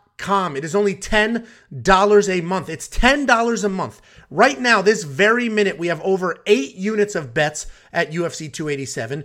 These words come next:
We have this thirty-eight column spreadsheet with detailed data and information for every single fighter on the card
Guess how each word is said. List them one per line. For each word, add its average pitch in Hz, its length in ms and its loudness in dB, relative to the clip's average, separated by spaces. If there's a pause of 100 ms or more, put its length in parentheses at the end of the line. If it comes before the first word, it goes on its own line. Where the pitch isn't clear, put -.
(220)
We 190 140 4
have 202 120 6
this 180 200 0
thirty-eight 254 1000 -2
column 214 380 -2
spreadsheet 202 600 -2
with 127 180 -12
detailed 233 480 -6
data 196 340 2
and 143 80 -8
information 180 600 -6
for - 200 -12
every 214 300 -2
single 202 300 0
fighter 160 340 -4
on 151 80 -6
the 151 80 -8
card 147 320 -4